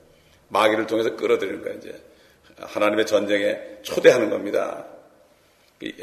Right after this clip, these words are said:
에스겔서 봐도 말이죠. 하나님께서 갈고리를 끼워가지고요. 이방인, 이방, 고가 마곡 사람들을 갈고리를 끼워서 예루살렘을 치게 한다고 그랬어요. 십일 절, "너희 모든 이방들아,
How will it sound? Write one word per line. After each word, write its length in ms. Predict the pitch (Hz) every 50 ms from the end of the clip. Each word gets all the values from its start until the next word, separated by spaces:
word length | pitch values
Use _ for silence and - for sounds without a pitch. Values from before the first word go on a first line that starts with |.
| - - -
에스겔서 420 | - 104 98 110 113 104 101 113
봐도 220 | 110 110 104 113 113
말이죠. 300 | 107 101 107 104 135 131
하나님께서 500 | - - 107 107 104 - 110 113 131 -
갈고리를 560 | - - - 107 113 110 113 110 110 110 107
끼워가지고요. 800 | 110 - 107 104 104 104 101 101 104 113 139 - 107 104 - - - - - - - -
이방인, 420 | - 107 107 104 104 101 98 95 - -
이방, 200 | 101 98 - -
고가 280 | - 107 98 - 104 104
마곡 320 | 104 104 101 104 98 -
사람들을 500 | 110 98 101 104 104 120 135 - - - - - - - - - - - _ _ _
갈고리를 580 | - - 113 110 110 110 113 107 110 117 110 -
끼워서 500 | - - - - 113 110 - 127 117 -
예루살렘을 500 | 107 104 - - 104 110 113 123 123 -
치게 320 | - - - - - -
한다고 260 | 123 107 - - -
그랬어요. 320 | - - - - - - - - - - - - _ _ _ _ _ _
십일 320 | - - 165 180 185 180
절, 480 | 180 165 143 - - - - - - -
"너희 240 | - 143 156 180 185 170
모든 500 | 143 139 143 156 165 165 175 165 - 127
이방들아, 760 | 143 131 127 123 117 101 95 90 87 - - - - -